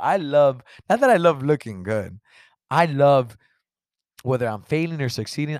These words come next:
I like looking good no matter all of it. If I'm gonna fail, I'm gonna fail gracefully. Then I'm gonna learn. I might have to fail again two, three times. It's not just, it's not just one time you fail. And trust me, I've dealt with it where I've, I've failed in, in the same scenario like two, three times.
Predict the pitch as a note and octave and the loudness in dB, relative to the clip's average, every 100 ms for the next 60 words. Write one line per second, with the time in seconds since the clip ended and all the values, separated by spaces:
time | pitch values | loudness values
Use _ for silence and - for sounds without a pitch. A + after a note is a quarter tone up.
0 | - D#3 C3+ G#2+ A#2 A2 A2 G2 G2 G2 | -4 -2 -2 -4 -6 -10 -10 -12 -10 -8
1 | G2 F#2+ G2 G2+ G#2 G#2 _ _ _ _ | -8 -8 -8 -10 -12 -16 _ _ _ _
2 | _ C#3 D#3 D3 - D#3+ C#3 B2 - A#2 | _ -4 -2 -2 0 0 0 -2 -6 -6
3 | G2+ G#2 G#2 - F#2 F2+ G2 _ _ _ | -4 -6 -6 -10 -16 -16 -18 _ _ _
4 | _ _ _ _ _ _ _ _ _ - | _ _ _ _ _ _ _ _ _ -4
5 | A2+ G2+ G#2+ F#2+ F#2+ C#3+ A#2+ B2 _ _ | -2 -2 -4 -2 -2 -4 -6 -14 _ _
6 | _ _ _ _ _ _ _ _ B2 C3+ | _ _ _ _ _ _ _ _ -12 -8
7 | F3 F#3 - D3+ F3+ F#3 F#3 G3 B2 F3+ | -6 -6 -10 -4 -4 -2 -2 -4 -4 -4
8 | F#3+ - G3+ E3+ F3 A3 B2+ - G3+ G3+ | -4 -4 -8 -2 -2 -2 -6 -6 -6 -6
9 | D#3 - - D#3 - A3 G3 - E3 F#3 | -10 -14 -12 -8 -2 -2 0 0 2 2
10 | F3+ F#3 C#3+ - D#3+ G3 - - B2 A#2+ | 0 0 -2 -2 -2 -2 -8 -12 -10 0
11 | F3+ - B2+ D#3+ D3 D3+ C3+ G#2 F#2+ - | 0 0 0 0 2 0 0 -8 -12 -16
12 | _ B2+ A#2 D3 - C3 C#3+ - D#3 D3 | _ -2 -2 -2 -2 -2 -2 -2 0 0
13 | C3+ A#2 - _ C3+ A2+ - D3 C#3+ C#3+ | -2 -8 -14 _ -6 -4 -4 -6 -4 -2
14 | D3+ B2+ - D3+ C#3 C3 B2 B2 C3+ C#3 | 0 0 -2 -4 -4 -4 -4 -6 -8 -12
15 | - | -16